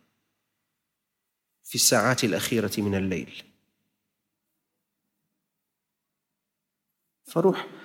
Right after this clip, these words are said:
فتشبهوا إن لم تكونوا مثلهم. أنت مالك من الأولياء؟ يلا بس اعمل مثلهم، بركي الله عز وجل هيك يشملك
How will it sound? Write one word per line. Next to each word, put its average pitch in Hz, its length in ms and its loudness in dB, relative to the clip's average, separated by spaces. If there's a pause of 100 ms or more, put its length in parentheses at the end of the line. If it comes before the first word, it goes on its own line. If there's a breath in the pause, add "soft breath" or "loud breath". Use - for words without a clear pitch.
(160 loud breath)
فتشبهوا 147 840 4
إن 139 100 6
لم 139 100 6
تكونوا 139 420 4
مثلهم. 123 440 2
أنت 143 160 2
مالك 151 400 4
من 147 220 2
الأولياء؟ 135 540 2 (320 soft breath)
يلا 165 240 6
بس 165 160 4
اعمل 185 260 6
مثلهم، 151 480 2 (640)
بركي 151 300 0
الله 151 180 6
عز 131 200 4
وجل 135 240 2
هيك 139 200 2
يشملك 151 720 4